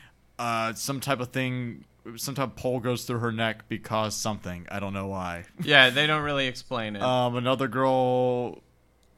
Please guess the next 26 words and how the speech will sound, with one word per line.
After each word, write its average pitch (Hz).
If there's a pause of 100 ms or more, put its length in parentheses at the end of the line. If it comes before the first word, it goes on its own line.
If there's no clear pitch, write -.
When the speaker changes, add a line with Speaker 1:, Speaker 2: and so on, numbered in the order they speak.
(160)
Speaker 1:
thinks 147
that 127
Michael 131
sent 135
her 127
a 123
letter 127
to 117
go 120
and 110
meet 120
him 117
in 110
a 107
back 113
storage 127
area 123
or, -
or 113
in 107
a 101
boiler 123
room 120
or 113
some 120
shit. 120